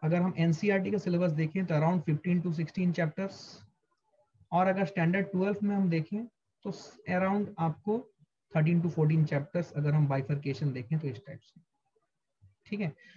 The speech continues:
So total number of, अगर आप chapters देखोगे तो total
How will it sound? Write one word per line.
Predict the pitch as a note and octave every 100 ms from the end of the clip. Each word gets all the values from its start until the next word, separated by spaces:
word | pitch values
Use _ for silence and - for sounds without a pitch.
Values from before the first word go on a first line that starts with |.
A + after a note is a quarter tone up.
| - -
So | A#3 - _ A#3+
total | A#3 - D#4
number | C#4+ C4 B3+ B3+
of, | B3 - _ F#3
अगर | F#3
आप | G3 F#3+ -
chapters | E3+ - F#3+
देखोगे | C#3+ D3+ D3 D3 C3+ G#3 _ _ _
तो | F3
total | D#3 F#3 A3